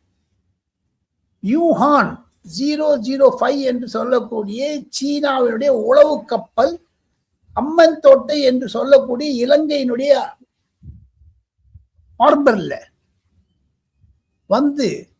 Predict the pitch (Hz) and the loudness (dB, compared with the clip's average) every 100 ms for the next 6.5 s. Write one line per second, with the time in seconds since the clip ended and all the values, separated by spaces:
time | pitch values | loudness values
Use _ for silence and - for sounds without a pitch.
0 | _ _ _ _ _ _ _ _ 151 - | _ _ _ _ _ _ _ _ 0 0
1 | - 294 240 233 - - - _ _ _ | -2 -6 -4 -4 -6 -12 -14 _ _ _
2 | _ _ _ _ _ - 240 302 311 294 | _ _ _ _ _ -6 -2 0 0 0
3 | 294 277 160 - _ _ _ _ _ _ | -2 -2 -4 -6 _ _ _ _ _ _
4 | _ - 208 302 339 330 330 302 277 262 | _ -4 0 2 2 -2 -2 -4 -2 -4
5 | 311 330 320 214 247 302 302 294 277 269 | -8 -6 -4 -4 -4 -4 0 0 0 -2
6 | 247 247 - 294 330 | -4 -6 -6 -4 -4